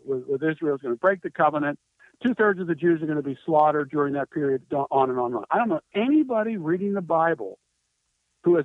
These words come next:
ever come to that position on his or her own. But I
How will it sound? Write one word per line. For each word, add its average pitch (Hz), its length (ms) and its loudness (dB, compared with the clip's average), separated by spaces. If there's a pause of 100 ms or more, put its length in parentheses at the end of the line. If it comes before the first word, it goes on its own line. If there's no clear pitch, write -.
ever 226 220 0
come 190 240 -2
to 185 80 -2
that 170 240 0
position 143 520 -4
on 139 400 -2
his 170 300 0
or 143 120 -4
her 139 280 0
own. 110 300 -2 (680)
But 151 120 -2
I 147 260 0